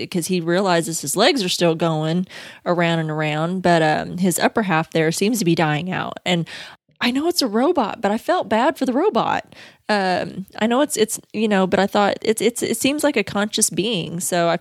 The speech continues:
I felt bad that I was like, "Oh no." And then, you know, like you said, he did his little trick with his little,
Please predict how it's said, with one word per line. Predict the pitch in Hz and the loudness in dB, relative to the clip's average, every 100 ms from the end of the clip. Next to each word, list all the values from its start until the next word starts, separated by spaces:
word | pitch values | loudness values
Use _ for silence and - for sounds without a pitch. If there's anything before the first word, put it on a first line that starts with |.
| - | -2
I | 180 | -4
felt | - 214 - 233 | 0 -2 -2 -4
bad | 160 220 175 165 165 - | 0 2 2 0 -6 -6
that | 175 | -4
I | - | -4
was | 175 | -6
like, | 175 - | -8 -6
"Oh | 240 | -4
no." | 254 320 381 180 175 - - - _ _ - | -2 0 2 2 0 -4 -16 -20 _ _ -2
And | 220 214 | 0 2
then, | 226 226 214 202 | 2 0 -2 -2
you | 214 | 2
know, | 202 | 4
like | 190 208 | 2 2
you | |
said, | 202 226 214 | 0 0 -2
he | - 208 202 196 | -2 0 2 0
did | 165 190 | 2 2
his | 208 180 | 2 2
little | 185 180 180 165 | 2 2 4 2
trick | 165 - 190 | 0 -4 -2
with | - 185 | -2 0
his | 185 160 | 0 2
little, | 170 165 | 0 0